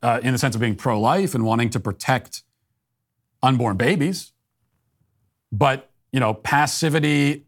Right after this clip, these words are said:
indifference on the abortion issue, this has been one of the main hurdles, one of the main obstacles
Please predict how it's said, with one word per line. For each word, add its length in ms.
indifference 1000
on 160
the 60
abortion 360
issue, 300
this 260
has 220
been 420
one 180
of 120
the 100
main 580
hurdles, 440
one 80
of 60
the 40
main 220
obstacles 800